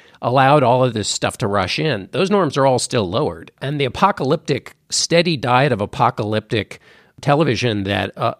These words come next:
and, and social media that people are getting encourages violence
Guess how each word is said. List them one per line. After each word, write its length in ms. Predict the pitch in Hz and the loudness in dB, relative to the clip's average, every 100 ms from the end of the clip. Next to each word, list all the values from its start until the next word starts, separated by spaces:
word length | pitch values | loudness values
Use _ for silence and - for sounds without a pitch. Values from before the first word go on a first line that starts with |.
| - - | -12 -12
and, 320 | 170 127 110 - | -8 -6 -4 -6
and 200 | 110 107 | -10 -6
social 280 | - 113 107 | -4 -4 -2
media 280 | 110 131 90 | -2 0 -2
that 120 | 95 | -4
people 260 | 113 - 95 | -8 -8 -8
are 60 | |
getting 400 | 90 92 90 87 - | -6 -4 -4 -8 -8
encourages 720 | 127 - 170 165 120 101 90 | -6 -2 0 2 0 -6 -4
violence 640 | 95 101 90 87 87 | -4 -2 -4 -6 -6